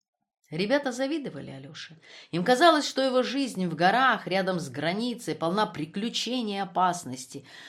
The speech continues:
Кое-какие приключения иной раз случались, но Алёша никому о них не рассказывал. Эта скрытность, воспитанная с ранних лет,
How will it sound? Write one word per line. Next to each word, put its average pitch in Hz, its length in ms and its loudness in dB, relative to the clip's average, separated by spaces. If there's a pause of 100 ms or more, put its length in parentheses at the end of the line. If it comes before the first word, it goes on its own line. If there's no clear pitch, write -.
(160)
Кое-какие 285 420 0
приключения 294 720 0
иной 202 220 -2
раз 208 180 -4
случались, 135 680 -10 (360)
но 160 120 -2
Алёша 294 300 2
никому 180 380 -2
о 185 80 -2
них 165 240 -6
не 156 80 -4
рассказывал. 143 800 -12 (400)
Эта 143 160 -4
скрытность, 196 720 -2
воспитанная 151 640 -4
с 156 100 -8
ранних 143 460 -2
лет, 247 300 -4